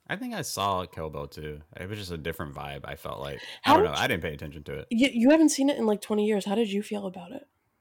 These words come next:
Speaker 1: Oh, okay. So my overall thoughts. Well, first off, the thing I can appreciate for Kill Bill is, um, first off,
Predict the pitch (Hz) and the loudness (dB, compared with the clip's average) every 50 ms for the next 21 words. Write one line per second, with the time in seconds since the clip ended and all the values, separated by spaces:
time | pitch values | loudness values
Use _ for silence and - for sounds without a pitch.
0 | _ _ _ _ _ _ _ _ _ _ _ _ _ - _ _ _ _ _ _ | _ _ _ _ _ _ _ _ _ _ _ _ _ -20 _ _ _ _ _ _
1 | _ _ - 131 143 127 113 101 90 73 76 - - - 120 110 104 104 104 104 | _ _ 0 2 4 4 4 2 0 -4 -6 -6 -4 -2 -2 0 0 0 -2 -2
2 | 101 - - - - _ _ _ _ _ _ _ - - 101 101 117 139 175 170 | -4 -8 -12 -20 -20 _ _ _ _ _ _ _ -16 -10 -4 0 2 2 2 2
3 | 151 135 107 98 95 90 82 78 78 78 - - 80 78 76 - - - - - | 0 -2 -2 -2 -2 -2 -2 -4 -6 -8 -10 -10 -10 -10 -10 -10 -12 -14 -12 -6
4 | 104 107 95 131 143 143 - - 85 76 76 - - 92 82 - 131 127 104 98 | -4 -4 -2 -2 -2 -4 -2 -2 -4 -4 -4 -6 -8 -10 -6 -4 -4 -4 -4 -4
5 | 95 92 - 92 87 80 - - 98 92 - - 90 80 76 73 - - - - | -6 -6 -6 -6 -6 -8 -8 -8 -8 -8 -8 -8 -6 -6 -6 -8 -10 -12 -12 -12
6 | 90 78 - - 80 73 71 71 71 69 73 76 - _ _ _ _ _ _ - | -12 -12 -10 -8 -8 -8 -8 -10 -10 -12 -12 -14 -16 _ _ _ _ _ _ -20
7 | - _ _ _ _ _ _ _ _ _ _ _ _ - - - 92 87 85 85 | -20 _ _ _ _ _ _ _ _ _ _ _ _ -20 -14 -10 -8 -6 -6 -6
8 | 82 78 80 80 78 82 - - - - - _ - - _ _ _ _ _ _ | -6 -8 -10 -10 -12 -14 -14 -14 -14 -16 -16 _ -18 -18 _ _ _ _ _ _
9 | _ _ _ _ _ _ _ _ _ _ _ _ _ _ _ _ _ _ - 98 | _ _ _ _ _ _ _ _ _ _ _ _ _ _ _ _ _ _ -6 -4
10 | 98 104 101 98 101 101 98 98 98 - _ - 185 220 190 - 85 85 92 - | -2 0 -2 -2 -2 -4 -6 -8 -10 -14 _ -8 -6 -6 -4 -4 -6 -6 -8 -10